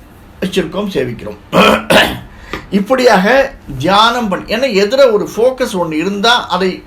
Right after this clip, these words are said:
குறித்து தியானம் பண்றதுக்கு வசதியா இருக்கும். நம்ம போன தசகத்திலையும் பார்த்தோம், வேறொரு சந்தர்ப்பத்திலையும் பார்த்தோம். வெறும ஒரு இடத்துல உட்கார்ந்து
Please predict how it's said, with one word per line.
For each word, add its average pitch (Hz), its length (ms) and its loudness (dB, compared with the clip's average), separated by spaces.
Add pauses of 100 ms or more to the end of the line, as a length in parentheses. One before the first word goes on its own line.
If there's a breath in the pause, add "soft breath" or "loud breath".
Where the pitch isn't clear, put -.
குறித்து 226 440 -4
தியானம் 185 380 0
பண்றதுக்கு 151 360 -4
வசதியா 131 300 -8
இருக்கும். - 340 -12
நம்ம 156 260 -6
போன 175 200 -4 (1080 loud breath)
தசகத்திலையும் 214 640 0
பார்த்தோம், 208 400 -2
வேறொரு 175 400 0
சந்தர்ப்பத்திலையும் 175 600 -4
பார்த்தோம். - 440 -14 (340 loud breath)
வெறும 226 420 2
ஒரு 202 280 2
இடத்துல 208 220 0
உட்கார்ந்து 208 760 -2